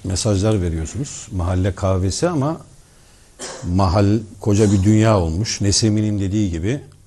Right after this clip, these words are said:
yani bu mahalleye de sığmıyoruz,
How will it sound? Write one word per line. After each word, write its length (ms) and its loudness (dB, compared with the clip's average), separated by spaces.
yani 220 -6
bu 100 -2
mahalleye 500 2
de 80 0
sığmıyoruz, 920 -4